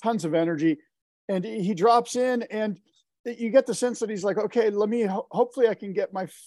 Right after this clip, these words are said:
feet and everything set up perfectly for this inside rail bottom turn." Once you do the bottom turn, there's this, like, kind of moment of,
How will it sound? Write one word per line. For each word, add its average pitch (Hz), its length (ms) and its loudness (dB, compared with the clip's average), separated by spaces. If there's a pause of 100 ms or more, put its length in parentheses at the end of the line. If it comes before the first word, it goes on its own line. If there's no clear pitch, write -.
(140)
feet 214 220 -6
and 208 60 -6
everything 196 340 -2
set - 680 -4
up 190 160 -4
perfectly 196 500 -4
for 185 140 -8
this 175 180 -6
inside 180 320 -4
rail 170 180 0
bottom 165 320 -4
turn." 180 280 -4 (560)
Once 233 200 0
you 226 60 -8
do 220 140 -2
the 202 80 2
bottom 226 240 2
turn, 214 180 0
there's 190 220 -4
this, 180 200 -10
like, 185 140 -6
kind 233 180 -4
of 240 60 -2
moment 202 360 0
of, 165 200 -2